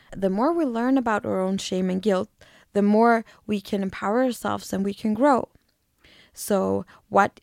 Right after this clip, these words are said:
I would like you to do as an exercise is really let go of that self-criticism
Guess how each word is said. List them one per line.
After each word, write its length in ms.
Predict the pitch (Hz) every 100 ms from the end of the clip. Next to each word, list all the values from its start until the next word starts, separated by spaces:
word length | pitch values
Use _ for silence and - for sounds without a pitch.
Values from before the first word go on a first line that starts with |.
| -
I 220 | 196 196
would 240 | 208 208
like 340 | 208 226 269 -
you 160 | 254
to 280 | 220 - 208
do 380 | 196 277 240 240
as 260 | - 190 190
an 100 | 196
exercise 840 | - - 294 - 208 214 226 - _ - - _
is 320 | - 202 185 - _ -
really 360 | 247 339 370
let 260 | 330 254 220
go 240 | 233 254
of 100 | 247
that 220 | 214 202 -
self-criticism 1120 | 208 190 - 220 214 208 190 180 180 185